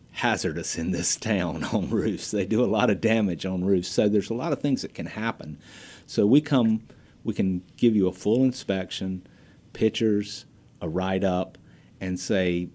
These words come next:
"This is condition of the roof." We, we definitely stress that when we do it,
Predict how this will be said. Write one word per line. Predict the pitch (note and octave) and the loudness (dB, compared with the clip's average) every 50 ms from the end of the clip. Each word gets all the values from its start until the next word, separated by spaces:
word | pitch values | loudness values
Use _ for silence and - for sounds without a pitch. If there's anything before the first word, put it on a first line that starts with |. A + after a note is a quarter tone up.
| - - - - - - - - - | -16 -20 -20 -20 -20 -20 -20 -18 -10
"This | - G2+ G#2+ G#2 | -6 -4 -4 -4
is | - | -4
condition | - - A2+ G2+ G2 G#2 F#2+ - - G2 F#2 F2+ | -4 -2 0 4 4 4 4 2 0 -2 0 -2
of | F2+ | -2
the | F2+ F2 | -2 -2
roof." | D#2+ D2+ D2 - - - | -2 -2 -4 -6 2 4
We, | G#2+ G#2+ A2+ A2 | 4 4 4 2
we | - G#2 G#2 G#2 F#2+ F2 - - - - | 0 2 2 2 2 0 -6 -14 -10 -2
definitely | - A#2 A#2+ A#2+ A#2+ - B2+ A#2 A2 G2+ | 0 2 2 2 0 -2 -2 -2 -2 -4
stress | - - - A2+ G2+ F#2+ G2 F#2+ - - | -6 -2 -2 0 0 0 0 -4 -4 -8
that | - - | -10 -8
when | - F2 F#2 G2+ | -6 -2 0 0
we | G#2+ G#2 | 0 2
do | F#2 F#2+ F2+ E2+ E2+ | 2 0 0 0 0
it, | E2+ D#2 - | -2 -4 -8